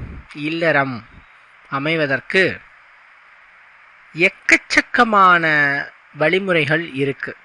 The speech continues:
சில பேர் டேப்லெட் சாப்பிடுவாங்க, சில பேர் வந்து சில வைத்திய முறைகளை பயன்படுத்துவாங்க.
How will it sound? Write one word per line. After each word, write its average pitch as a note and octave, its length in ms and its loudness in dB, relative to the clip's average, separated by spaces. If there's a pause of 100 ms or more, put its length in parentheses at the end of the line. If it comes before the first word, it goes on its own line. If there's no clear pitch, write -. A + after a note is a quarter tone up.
(1600)
சில F#3 340 0
பேர் F#3 320 -2
டேப்லெட் F3 340 4
சாப்பிடுவாங்க, D3 960 -2
சில D#3+ 280 -4
பேர் D#3+ 300 -4
வந்து D3+ 800 -4 (240)
சில D3 680 -2
வைத்திய D3 400 -2
முறைகளை C#3+ 500 -4
பயன்படுத்துவாங்க. B2+ 920 -4